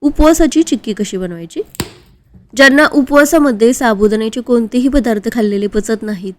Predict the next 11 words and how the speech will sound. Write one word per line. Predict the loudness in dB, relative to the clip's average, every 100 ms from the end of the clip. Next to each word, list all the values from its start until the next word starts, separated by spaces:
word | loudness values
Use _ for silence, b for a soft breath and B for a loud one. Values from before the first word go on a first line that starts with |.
| -8
किंवा | -4 0
वरई | 2 4 4 2
उपवासाला | 0 -4 -2 -2 -2 -4
चालत | -4 -6 -6
नाही, | -8 -10 -10 -14 _ _ _ _ 0
त्यांच्यासाठी | 2 4 4 4 4 4
ही | 4 2
उपवासाची | 0 2 2 2 -2
परफेक्ट | -4 -2 -2 0 -2 0
रेसिपी | 0 0 -2 -4
आहे. | -6